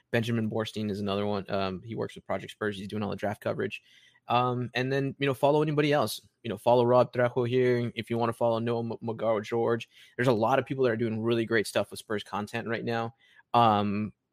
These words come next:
or that have been doing stuff with Spurs content. And, and I think, uh, you know, if we can definitely support each other in that, in that instance of, of getting more people to come in, um,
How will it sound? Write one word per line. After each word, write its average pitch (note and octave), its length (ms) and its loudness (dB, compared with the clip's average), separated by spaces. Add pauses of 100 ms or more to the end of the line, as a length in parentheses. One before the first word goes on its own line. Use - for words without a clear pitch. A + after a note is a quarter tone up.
(140)
or A#2 120 2
that G2 120 -2
have C3 240 2
been A2 120 -4
doing G#2+ 220 -6
stuff - 220 -6
with G2 100 -12
Spurs - 220 -8
content. G#2 460 -4
And, A2 180 -2
and A#2 140 -2
I A2+ 60 0
think, A#2+ 340 -4
uh, A2 380 0
you B2 120 -6
know, A2+ 100 -4
if A2 180 -8
we C3 120 -6
can A2+ 320 -8 (360)
definitely C#3 280 0
support B2 320 -2
each A#2 180 -4
other A#2+ 200 4
in A2 120 2
that, G#2+ 200 0
in G#2 100 -4
that G#2+ 140 0
instance G#2+ 440 -6
of, G2 260 -6
of G#2 300 -10 (440)
getting A#2+ 220 2
more A2+ 180 -2
people - 260 -6
to - 100 -16
come A2+ 240 -8
in, A2 240 -2 (380)
um, G2 540 0